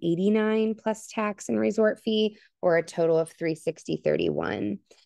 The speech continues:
Um, the resort fee, we do have that discounted, pretty heavily discounted. Um, with taxes, it's twenty-one eighty-five per night.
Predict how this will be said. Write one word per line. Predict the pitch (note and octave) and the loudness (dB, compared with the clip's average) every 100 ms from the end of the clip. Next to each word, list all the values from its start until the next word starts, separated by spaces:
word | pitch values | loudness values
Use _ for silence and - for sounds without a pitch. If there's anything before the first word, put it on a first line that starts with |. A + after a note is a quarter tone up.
| _ _ | _ _
Um, | - F3 F3+ | 0 2 2
the | G3 | 4
resort | A3 G#3 A#3+ C4+ | 4 6 6 4
fee, | - C#4 | 4 4
we | B3 A3+ | 6 4
do | G3 A3+ | 2 0
have | A3+ A#3 | 0 -4
that | G#3+ F#3 - | -2 -4 0
discounted, | G#3 - G3 F3+ F3+ | -2 -2 -4 -2 -2
pretty | - G4+ | 0 2
heavily | G3 D#3 D3+ | 2 0 0
discounted. | D3+ - - D3+ D3+ D3+ - | 0 -8 -6 -2 0 0 0
Um, | E3 D#3+ | -4 -2
with | E3+ E3+ | -2 -2
taxes, | - F3+ - F3 | -4 -6 -6 -6
it's | F3 - | -6 -8
twenty-one | - E3+ E3+ E3 | -2 0 2 2
eighty-five | E3+ F3 F3+ D#3+ D3+ D#3+ _ | 0 0 0 -2 -2 -2 _
per | E4+ | 2
night. | D#4 F#3 F4 | 2 2 -2